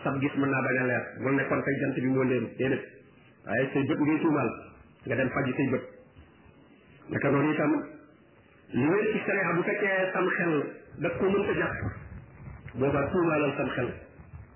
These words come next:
ah, nga xam ne moom moo feebar, waaye li sariya ne loolaa rafet, loolu moo rafet,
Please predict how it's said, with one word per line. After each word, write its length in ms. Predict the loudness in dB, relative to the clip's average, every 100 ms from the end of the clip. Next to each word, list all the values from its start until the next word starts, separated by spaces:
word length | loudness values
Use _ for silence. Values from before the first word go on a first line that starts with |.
| -20 -20 -16 -14 -12 -14 -20 -6
ah, 220 | 0 0 0 -2
nga 140 | -2 0
xam 160 | 0 2
ne 80 |
moom 220 | 2 2 2
moo 140 | 0
feebar, 300 | 0 0 0 -4 -8 -2
waaye 280 | 0 2 0 -2 -8 -4
li 240 | 0 0 0
sariya 340 | 0 0 0
ne 120 | 2 0 -2 -2
loolaa 340 | 0 2 2
rafet, 240 | 0 -4 -4
loolu 220 | -2 0
moo 160 | 0 0
rafet, 240 | 0 -2